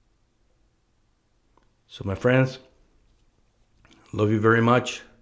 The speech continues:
Uh, if you have any questions, shoot me an email at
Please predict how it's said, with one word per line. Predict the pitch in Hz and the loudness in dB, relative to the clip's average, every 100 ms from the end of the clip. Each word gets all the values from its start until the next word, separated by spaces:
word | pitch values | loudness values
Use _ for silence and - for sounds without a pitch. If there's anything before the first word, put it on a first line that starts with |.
| _ _ _ _ _ _ _ _ _ - | _ _ _ _ _ _ _ _ _ -12
Uh, | 95 | -10
if | 92 | -8
you | 101 | -6
have | 107 | -2
any | 107 | -2
questions, | 104 120 120 - 123 123 - _ _ _ _ _ _ _ _ _ | 2 2 2 -2 -2 -2 -8 _ _ _ _ _ _ _ _ _
shoot | - 104 | -14 -8
me | 101 110 110 - | -4 -2 -4 -4
an | 101 | -2
email | 120 123 120 120 117 95 | 0 2 2 0 -2 -8
at | 95 - | -10 -10